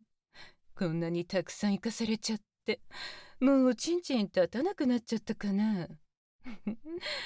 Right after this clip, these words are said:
本当に無様で、笑える生き顔でしたよ。もう立派なメス行き奴隷ですね。気に入りました。でも、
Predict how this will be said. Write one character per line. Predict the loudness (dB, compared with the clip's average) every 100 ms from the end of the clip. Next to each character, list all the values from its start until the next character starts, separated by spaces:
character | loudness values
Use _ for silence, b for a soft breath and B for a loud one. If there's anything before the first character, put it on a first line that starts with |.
| B B -8
本 | -2 0 0
当 | -2 -2 0
に | 0
無 | 0 0 0
様 | 0 -2 -2 -4
で、 | -8 -12 _ b b b _ -6
笑 | -2 0 0 0
え |
る | 0
生 | -2
き | 2 4
顔 | 4 4
で | 2
し | 2
た | 0
よ。 | 0 0 -2 -6 -8 _ -16 B B B _
も | 0 2
う | 2
立 | 0 -2 -6 -6
派 | -2 -2
な | -2 -8 _ _
メ | -2 -2
ス | -2 -4
行 | -2
き | -2
奴 | 0 2
隷 | 2 2
で | -2
す | -2 -2
ね。 | 0 0 -4 _ _ -8 -8 B B _ _
気 | -2 -2 0
に | -2 -2
入 | -2
り |
ま | -2 -6
し | -10 -14 _ -8
た。 | -8 -8 _ _ _ B B B _ _ _
で | -6 -2
も、 | -2